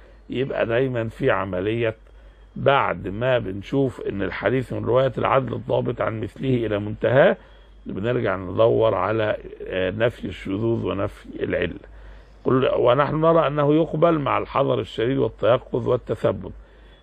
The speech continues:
مع اعتبار أن يكون المتفرد به إماما ضابطا". لا، مش شرط، يعني في أحاديث، آه، في الآخر حسنة، آه، و-، ولكن غير معارضة لما هو أ-، أضبط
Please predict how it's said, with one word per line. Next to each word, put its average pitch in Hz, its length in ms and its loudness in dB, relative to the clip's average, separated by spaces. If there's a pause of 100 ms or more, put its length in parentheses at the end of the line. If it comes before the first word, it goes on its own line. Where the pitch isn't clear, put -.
مع 104 200 2
اعتبار 127 460 2
أن 127 100 -4
يكون 127 240 2
المتفرد 135 600 0
به 139 280 0
إماما 147 320 4
ضابطا". 131 600 2
لا، 131 220 -2
مش 131 160 -6
شرط، 180 320 4 (720)
يعني 95 240 -6
في - 220 -2
أحاديث، 107 560 0 (580)
آه، 95 960 0
في - 160 -10
الآخر 127 440 0
حسنة، 98 520 -2 (1500)
آه، 90 840 2 (280)
و-، 101 540 -2
ولكن 117 420 2 (100)
غير 160 240 2
معارضة 127 640 0
لما 113 240 -2
هو 127 220 4
أ-، - 500 0
أضبط 107 260 -6